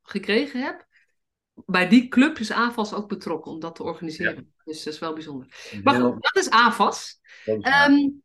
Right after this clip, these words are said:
Speaker 1: ja, we-, ik heb een startvraag hier. Ehm, eh, die ga ik een beetje in een andere variant aan jou stellen. Want of jij een professional vanuit je hart bent, is een ingewikkelde vraag.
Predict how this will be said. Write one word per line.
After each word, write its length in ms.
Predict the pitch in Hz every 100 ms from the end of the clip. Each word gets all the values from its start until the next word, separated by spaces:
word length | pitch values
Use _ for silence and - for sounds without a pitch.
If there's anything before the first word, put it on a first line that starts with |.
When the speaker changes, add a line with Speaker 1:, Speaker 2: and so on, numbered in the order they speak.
| _ _ _ _ _ _ _ _ _
Speaker 1:
ja, 200 | 220 247
we-, 80 | 247
ik 140 | 311
heb 120 | 339
een 80 | 294
startvraag 580 | - 370 - - 190 175
hier. 400 | 165 175 269 -
Ehm, 440 | - 185 185 180 175
eh, 500 | - 165 165 165 160
die 200 | 196 208
ga 120 | 214
ik 80 | 208
een 100 | 196
beetje 280 | 214 233 208
in 60 |
een 120 | 208 -
andere 280 | 247 220
variant 480 | 208 208 202 226 233
aan 100 | 190
jou 200 | 208 247
stellen. 400 | 214 170 156 220
Want 160 | 208 -
of 120 | 190
jij 100 | 180
een 60 | 175
professional 460 | 180 175 202 190 165
vanuit 220 | 170 160
je 80 | 160
hart 220 | 226 196
bent, 140 | 160
is 60 | 180
een 60 |
ingewikkelde 460 | 170 175 156 156 151
vraag. 360 | 151 147 247